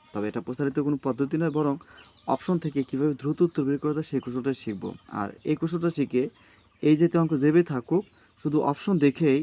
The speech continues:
পাঁচ থেকে দশ সেকেন্ডের ভিতরে আমরা উত্তর বের করার কৌশলটা জানতে পারবো। এখানে বলা হয়েছে যে তিরিশ কিলোমিটার পথ পাড়ি দিতে জয়নুলের রনি থেকে দুই ঘন্টা সময় বেশি লাগে। অর্থাৎ জয়নুলের দুই ঘন্টা বেশি লাগে, রনি যে আছে,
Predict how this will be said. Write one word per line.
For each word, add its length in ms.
পাঁচ 160
থেকে 160
দশ 120
সেকেন্ডের 300
ভিতরে 200
আমরা 180
উত্তর 240
বের 140
করার 200
কৌশলটা 380
জানতে 240
পারবো। 300
এখানে 280
বলা 240
হয়েছে 260
যে 120
তিরিশ 240
কিলোমিটার 460
পথ 260
পাড়ি 220
দিতে 240
জয়নুলের 520
রনি 300
থেকে 340
দুই 140
ঘন্টা 340
সময় 300
বেশি 280
লাগে। 260
অর্থাৎ 320
জয়নুলের 500
দুই 120
ঘন্টা 280
বেশি 240
লাগে, 260
রনি 280
যে 100
আছে, 240